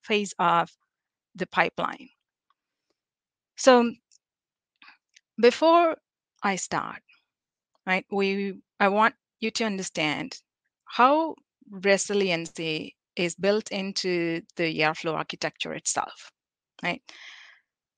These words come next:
We all know Airflow has several moving parts. It's truly a distributed architecture. You can displo-,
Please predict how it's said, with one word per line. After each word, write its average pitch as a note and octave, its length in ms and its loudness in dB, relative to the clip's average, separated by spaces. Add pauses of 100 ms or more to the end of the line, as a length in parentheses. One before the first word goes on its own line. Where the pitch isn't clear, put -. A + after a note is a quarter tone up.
(540)
We A#3+ 140 6
all D4+ 220 12
know A3 500 4 (1200)
Airflow A3 280 6
has E3+ 500 2
several G#3+ 500 0
moving G3 320 -6
parts. - 500 -8 (260)
It's F#3+ 260 -4
truly A#3+ 440 0
a F#3 380 0 (260)
distributed F3+ 480 -2
architecture. - 720 -10 (720)
You F#3+ 100 -6
can F3 140 -4
displo-, F#3 480 -2